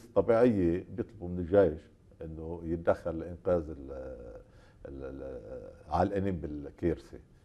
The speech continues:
بس يصير في ثلج، بتخيل إنه ال-، المشاهدين لازم يكونوا بيتذكروا صورة العسكري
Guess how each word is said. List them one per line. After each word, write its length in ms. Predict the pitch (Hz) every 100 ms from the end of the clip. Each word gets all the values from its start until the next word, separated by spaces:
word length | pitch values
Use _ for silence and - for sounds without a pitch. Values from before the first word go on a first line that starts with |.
| - _ -
بس 140 | 98 -
يصير 240 | - 98
في 160 | - 92
ثلج، 360 | 95 95 82 73 - _ _ - _ _ - - _ - _ - _ _ -
بتخيل 440 | 104 - 185 170 165
إنه 460 | 151 139 139 135
ال-، 340 | 107 98 95 92
المشاهدين 1080 | 90 90 98 139 117 123 160 147 131 120 - -
لازم 380 | 101 139 139 127
يكونوا 300 | 123 139 123
بيتذكروا 800 | 107 82 117 123 - 82 71 67 - _ _ _ _ _ _ _ _ _ -
صورة 460 | - - 131 147 131 101
العسكري 840 | 92 127 - - 101 92 85